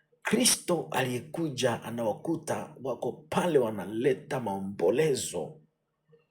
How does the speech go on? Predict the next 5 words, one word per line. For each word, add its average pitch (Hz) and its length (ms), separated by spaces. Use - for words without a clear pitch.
walionekana 117 720
kuwa 147 180
marafiki 131 640
wa 107 120
kweli. 104 680